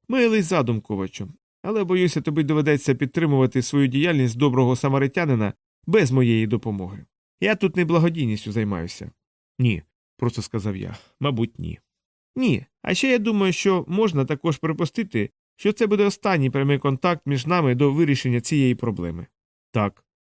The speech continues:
Що ж, може, це і видасться недоречним, але щасти тобі, Ковачу. Екран спорожнів, а її слова зависли в повітрі.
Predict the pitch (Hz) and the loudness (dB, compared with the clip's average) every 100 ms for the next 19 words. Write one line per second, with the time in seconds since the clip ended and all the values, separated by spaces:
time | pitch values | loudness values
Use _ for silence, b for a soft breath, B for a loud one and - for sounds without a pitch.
0 | _ - 233 214 214 196 - 165 151 175 | _ 0 0 2 2 2 4 2 4 2
1 | 139 - 139 143 156 190 - 120 101 - | 0 2 0 2 2 0 -2 -4 -6 -12
2 | _ - 143 165 165 151 214 202 - - | _ -2 2 2 2 0 -2 -2 -4 -4
3 | 113 110 113 98 92 87 - _ _ _ | -4 -2 -4 -4 -6 -12 -16 _ _ _
4 | _ _ _ _ _ _ - 123 120 131 | _ _ _ _ _ _ -2 0 4 4
5 | 110 - 120 117 175 202 _ _ - 127 | 2 2 2 2 0 -2 _ _ 2 4
6 | 123 120 - 135 185 - 127 127 120 131 | 6 4 2 2 2 2 2 2 2 -2
7 | - 151 107 92 110 | -2 -2 -4 -8 -12